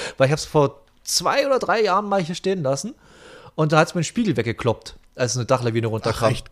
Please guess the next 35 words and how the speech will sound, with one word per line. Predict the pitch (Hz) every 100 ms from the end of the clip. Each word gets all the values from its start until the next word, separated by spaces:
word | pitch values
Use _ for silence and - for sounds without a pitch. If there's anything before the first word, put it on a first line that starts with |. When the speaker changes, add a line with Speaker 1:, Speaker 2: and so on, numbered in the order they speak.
| -
Speaker 1:
Hm? | 143 185 - _
Speaker 2:
Krass. | - - 139 - -
Speaker 1:
Ja. | 135 143 147 _ _ _ _ - - _ _ _ - - - - - - - -
Deswegen | 143 165 170
Speaker 2:
Abenteuer | 160 185 165 - 143 131
Osten. | 135 123 - -
Speaker 1:
Ja, | 170 143
ja. | 139 127 208 - _ _ -
Nicht | 170
nur | 180 156
A | 151
F | -
D | 196 226
wählen | 165 139
wir, | 120
wir | 123
haben | 135
auch | 131
Schnee | - 185 226
hier. | 135 110 - - -
<laughs> | - - _
Cooles | - 226 220 -
Land | 190 214
hier. | 131 104 - - - -
Kommt | - 220 196
her, | 226 190
es | 110 208
wird | 202
immer | 202
Speaker 2:
Hauptsache | 185 165 165 139
weiß. | 151 143 127 -
Speaker 1:
Ja, | 151 151
ja, | 196
ja. | 185 160 - -
Ey, | - 208